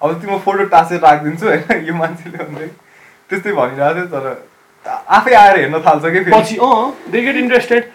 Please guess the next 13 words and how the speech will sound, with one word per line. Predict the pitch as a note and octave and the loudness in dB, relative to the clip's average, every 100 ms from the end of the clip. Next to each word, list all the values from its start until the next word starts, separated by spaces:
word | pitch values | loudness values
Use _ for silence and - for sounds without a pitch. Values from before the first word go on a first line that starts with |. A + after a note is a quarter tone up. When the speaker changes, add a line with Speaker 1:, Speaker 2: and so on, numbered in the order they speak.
| - - E3+ | -20 -20 -10
Speaker 1:
अँ। | D#3 | -4
Speaker 2:
मैले | F#3 G#3 F3 | 0 0 -2
केयु | - - A3 A3+ G#3+ | -10 -8 -2 -2 -2
जोइन | G#3 G3+ | -6 -6
गर्ने | G3 F#3 | -6 -6
बित्तिकै | E3 D#3 F#3+ | -8 -10 -6
हाम्रो | C#3 A2+ | -6 -8
ओरिएन्टेसन | B2 C#3 B2+ B2 A#2+ A2 | -10 -8 -8 -12 -14 -18
थियो। | - A#2 A#2 _ - | -20 -20 -20 _ -16
अनि | C#3+ | -12
Speaker 1:
अँ। | D3 | -10
Speaker 2:
त्यो | C#3+ | -10
दिनमा | C3+ C3+ D#3+ | -10 -10 -12